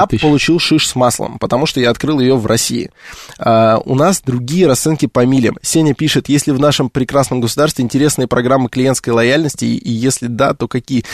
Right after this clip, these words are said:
Speaker 2: Да не все интересные, Сеня. Если вам её предлагают, не имеет смысла отказываться. Хоть что-то, хоть что-то, да вы получите. Но я просто говорю о том, что вы получаете гораздо меньше.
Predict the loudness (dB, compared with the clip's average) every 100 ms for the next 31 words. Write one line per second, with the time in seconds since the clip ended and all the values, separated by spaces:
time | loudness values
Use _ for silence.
0 | -6 0 2 2 0 -2 0 0 0 -2
1 | 0 0 -2 -6 -20 -20 -2 0 2 2
2 | 2 2 2 0 2 2 2 0 -4 -2
3 | 2 2 0 0 0 0 0 0 2 0
4 | -2 -4 -4 -4 0 0 2 -2 -4 _
5 | _ _ _ -4 0 2 2 2 2 2
6 | 2 4 2 0 -4 -8 -10 _ _ _
7 | -2 2 4 4 2 2 0 0 -2 0
8 | 2 2 2 0 0 0 0 2 2 2
9 | 2 2 2 2 0 -4